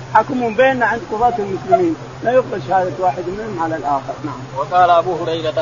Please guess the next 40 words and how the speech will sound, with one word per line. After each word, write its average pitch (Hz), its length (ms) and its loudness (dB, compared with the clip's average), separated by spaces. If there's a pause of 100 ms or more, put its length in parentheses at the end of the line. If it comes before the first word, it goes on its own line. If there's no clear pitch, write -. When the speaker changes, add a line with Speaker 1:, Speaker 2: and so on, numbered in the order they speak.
Speaker 2:
عن 160 80 -6
النبي 151 460 -6
صلى 147 220 -8
الله 151 220 -2
عليه 156 160 -4
وسلم: 156 360 -8
"لا 170 200 2
تصدقوا 151 460 -8
أهل 156 160 -2
الكتاب 156 420 -8
ولا 151 200 -2
تكذبوهم". 147 460 -6
Speaker 1:
وقال 240 180 12
أبو 226 280 8
هريرة 185 460 2 (340)
عن 180 140 -4
النبي 214 480 -4
عليه 214 280 2 (100)
الصلاة 196 300 -2
والسلام: 175 500 2 (280)
"لا 220 220 8
تصدقوا 220 520 -2
أهل 190 140 0
الكتاب 185 460 6 (100)
ولا 220 240 4 (160)
تكذبوهم". 151 640 -2 (340)
ما 233 160 6
لا 226 160 8
جاك 226 200 6 (100)
حديث 214 320 0
عن 214 120 0
الكتاب، 240 480 4 (260)
كل 226 120 4
هذا 226 160 8
من 214 180 -6
أحاديث 196 440 0
أهل 180 140 -4
الكتاب. 143 400 -6 (340)
لا 180 80 0
جاك 220 200 6